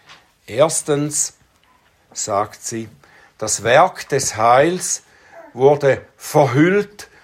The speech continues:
vor den verächtlichen Geistern. Die Umstehenden spotteten und sagten zum Herrn, Rette dich selbst, steige herab vom Kreuz,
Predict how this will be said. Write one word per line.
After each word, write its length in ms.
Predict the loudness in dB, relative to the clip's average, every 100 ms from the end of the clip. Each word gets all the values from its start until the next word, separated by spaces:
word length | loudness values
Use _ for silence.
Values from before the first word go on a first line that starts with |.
| _ -20
vor 460 | -4 4 6 4
den 380 | 2 0 -2 -8 -18
verächtlichen 1040 | -2 -2 2 0 0 -4 -10 -8 -6 -4
Geistern. 840 | 0 2 2 -2 -6 -8 -10 -12 -20 _ _ _ _ _ _ _ _ _ _ _ _ _ _ _ -20 -20 -20 -8
Die 80 | -2
Umstehenden 1000 | 0 0 0 4 6 4 2 0 -2 -4
spotteten 1000 | 0 4 4 4 0 2 0 0 -6 -16 _ _ _ _ _ _ -20 -20 -16
und 180 | -12 -6
sagten 520 | 2 4 4 -2 -6
zum 240 | -4 -2 0
Herrn, 380 | 2 4 2
Rette 380 | 2 2 4 0
dich 220 | -4 -4
selbst, 680 | 0 2 2 0 -4 -16 -18 -20 _ _ _ _ _ -12
steige 500 | 0 4 4 2 2
herab 480 | 2 2 0 0
vom 200 | -4 -4
Kreuz, 760 | -4 0 2 2 -2 -10 -16